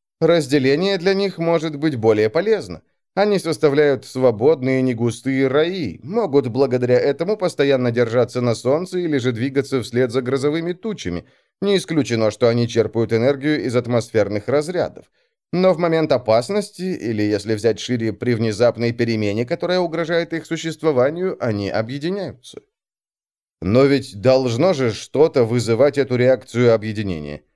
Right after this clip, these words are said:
И вообще, где находится во время роения невероятно сложная память всей системы? Ведь электронный мозг умнее любого из своих элементов.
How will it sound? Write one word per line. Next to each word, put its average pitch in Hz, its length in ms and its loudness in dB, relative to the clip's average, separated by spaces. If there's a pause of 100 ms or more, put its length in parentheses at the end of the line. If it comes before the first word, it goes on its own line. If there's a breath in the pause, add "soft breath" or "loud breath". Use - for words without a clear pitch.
(260)
И 104 80 2
вообще, 101 520 0 (140)
где 113 340 0
находится 147 640 2
во 127 120 6
время 131 300 2
роения 139 640 2
невероятно 127 720 2
сложная 131 520 0
память 127 360 0
всей 131 240 -2
системы? 120 580 -4 (400)
Ведь 123 200 0
электронный 127 560 2
мозг 131 380 0
умнее 135 480 2
любого 135 520 2
из 123 160 -10
своих 135 320 0
элементов. 147 580 -2